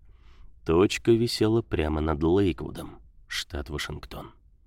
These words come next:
«Восход луны», — сказала Эмили, указывая на треугольник с точкой. «Восход луны?» —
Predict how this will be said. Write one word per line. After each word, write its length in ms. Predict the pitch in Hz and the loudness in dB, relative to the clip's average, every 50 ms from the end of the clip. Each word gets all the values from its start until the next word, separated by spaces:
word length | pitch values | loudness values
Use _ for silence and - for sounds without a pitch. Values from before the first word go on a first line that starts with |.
| _ _ _ - - - - - - - - - | _ _ _ -20 -20 -20 -20 -20 -20 -20 -10 -6
«Восход 640 | 95 90 85 90 92 - - - - 92 90 - - | -4 -4 -2 -4 -4 -6 -6 -4 -4 -4 -4 -2 -4
луны», — 400 | 95 107 120 135 143 127 92 - - - - - - - - - - - - | -2 -2 0 0 -2 -2 -4 -8 -14 -20 -20 -20 -20 -20 -20 -20 -20 -14 -10
сказала 680 | - - - 98 85 85 80 78 78 73 73 73 76 | -8 -2 2 2 2 2 2 0 0 -2 -2 -4 -4
Эмили, 320 | 76 76 78 82 87 92 107 | -4 -4 -4 -4 -4 -4 -4
указывая 680 | 113 120 113 - - - 82 85 80 87 90 95 92 95 | -4 -6 -6 -8 -4 -2 -2 0 0 0 0 0 0 0
на 140 | 98 101 95 | 0 -2 -2
треугольник 560 | - 98 92 82 78 76 69 73 78 - - | -2 -2 -2 -2 -2 -4 -6 -6 -8 -10 -10
с 80 | - | -10
точкой. 440 | - - - - - - - - - - - - - - - - - - - - - - - - | -6 -6 -6 -6 -8 -12 -14 -18 -18 -20 -20 -20 -20 -20 -20 -20 -20 -20 -20 -20 -20 -12 -4 0
«Восход 500 | 104 98 104 101 - - - 131 123 - | 4 6 6 4 4 4 4 4 6 8
луны?» — 380 | 131 123 117 117 131 175 220 | 8 8 8 8 8 6 2